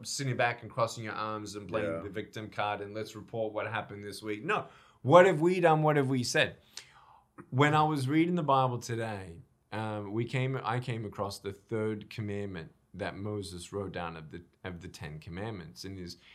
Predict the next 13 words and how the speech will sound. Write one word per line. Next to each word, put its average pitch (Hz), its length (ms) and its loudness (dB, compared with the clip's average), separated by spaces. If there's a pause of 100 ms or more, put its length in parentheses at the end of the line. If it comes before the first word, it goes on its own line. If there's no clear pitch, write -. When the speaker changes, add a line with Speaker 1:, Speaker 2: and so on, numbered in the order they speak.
(180)
Speaker 1:
it's, 101 320 -10
"You 107 220 -6
should 110 260 -6
not 101 260 -4
misuse 104 760 -4
the 101 160 -6
Lord's 92 720 -6
name 101 440 -8
or 92 400 -8
the 92 120 -8
Lord's 92 360 -8
name 87 380 -12
in 92 240 -10